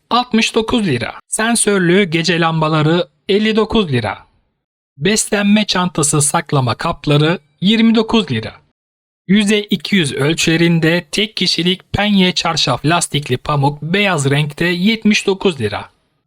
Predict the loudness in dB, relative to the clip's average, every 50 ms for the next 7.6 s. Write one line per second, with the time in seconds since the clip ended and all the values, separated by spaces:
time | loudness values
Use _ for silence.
0 | _ _ _ _ _ _ _ _ -2 -2 0 2 2 0 0 -2 -4 -2 -2 0
1 | 0 0 0 0 0 0 2 2 2 0 -2 -2 -2 -2 -2 -2 -2 -2 -2 -2
2 | -2 -2 -2 -2 -2 0 -2 -4 -6 -6 -4 -2 -2 -2 -4 -4 -2 -2 -2 0
3 | 0 0 0 0 0 -2 0 0 0 0 2 2 0 0 -2 -2 -4 -4 -2 -2
4 | -2 -2 -2 -2 -2 -2 -2 -2 -2 -4 -6 -10 -12 -14 _ _ _ _ _ _
5 | _ _ _ _ _ _ _ _ _ -2 0 0 0 0 -2 -2 0 2 2 2
6 | 2 0 0 -2 -2 -2 -2 0 0 2 0 0 0 -2 -2 -4 -2 -2 -2 -2
7 | 0 0 -2 0 0 2 2 2 2 2 0